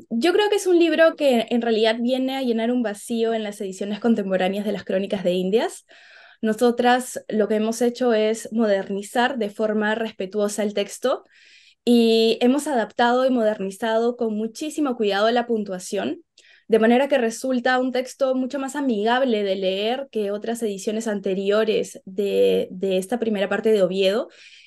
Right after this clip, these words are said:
Y la verdad es que no se necesita ser ningún especialista del tema para poder entenderlo y disfrutarlo.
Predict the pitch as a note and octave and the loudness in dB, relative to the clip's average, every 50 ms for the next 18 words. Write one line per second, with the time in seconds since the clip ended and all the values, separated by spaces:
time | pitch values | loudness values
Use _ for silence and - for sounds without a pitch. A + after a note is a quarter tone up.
0 | - - A#3+ B3 B3 B3 C4+ D4 D4 D4 E4 - - C4 A#3 A#3+ A#3 C#4 B3+ C4+ | -4 0 2 4 4 4 4 2 -2 -2 -4 -2 -2 0 0 0 0 0 -2 -2
1 | B3 A#3+ G#3+ A3+ A3+ A3 A3+ A#3 - B3 A#3+ A#3 A3+ G#3 G#3+ G#3+ A3 A#3 A#3 C4 | -2 -4 -4 -4 -4 -4 -4 -2 -2 -2 -2 -2 -2 -4 -4 -4 -6 -6 -6 -6
2 | B3 A#3 G3+ F#3+ G3+ - - A#3 G#3 F#3 F#3 F#3 G#3 G3+ G3+ G3 G3 - G#3+ F#3+ | -6 -4 -4 -6 -6 -4 -2 0 0 0 0 -2 -4 -4 -4 -6 -8 -6 -6 -6
3 | F#3 F#3 - F#3 F#3 F#3+ F#3 F#3 F#3 - - - - G3 F#3+ F3+ F3 F3 F#3+ G#3 | -4 -2 0 2 2 4 4 2 0 -2 -4 -8 -8 -6 -6 -4 -2 0 4 4
4 | A3+ A3+ G#3+ A3 A3 G#3+ G#3+ G#3+ G#3+ G#3+ F#3+ F#3+ F#3 - F#3 F3+ F3+ - F#3 F#3 | 4 4 4 2 2 4 4 4 2 2 0 -2 -4 -4 -6 -4 -2 0 0 0
5 | F3+ F#3 F3+ F3+ F3+ F#3 F#3 | 0 -2 -2 -2 -2 -4 -6